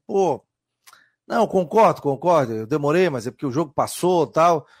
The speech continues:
faltou alguém dizer, ô, professor, lá mudou cinco, só mudasse uma, professor.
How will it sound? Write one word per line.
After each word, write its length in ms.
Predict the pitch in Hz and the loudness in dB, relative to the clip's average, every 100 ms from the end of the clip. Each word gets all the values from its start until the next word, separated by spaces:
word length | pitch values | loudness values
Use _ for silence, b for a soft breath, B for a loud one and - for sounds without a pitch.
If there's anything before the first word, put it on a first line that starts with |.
| b | b
faltou 320 | - 175 - | -4 -4 0
alguém 240 | 170 156 196 | -2 0 -6
dizer, 280 | 175 208 208 | -2 2 2
ô, 100 | 156 | 2
professor, 720 | 135 123 113 202 220 151 - | -2 -6 -2 2 4 2 -2
lá 160 | 120 143 | -6 -4
mudou 280 | 165 175 196 | -2 0 -2
cinco, 400 | - 233 254 185 | -2 -2 -2 -4
só 140 | 156 | -6
mudasse 400 | 143 156 170 - | -2 -2 -2 -2
uma, 320 | 233 285 269 202 | 0 2 0 -2
professor. 460 | 143 117 - - | -4 -8 -20 -20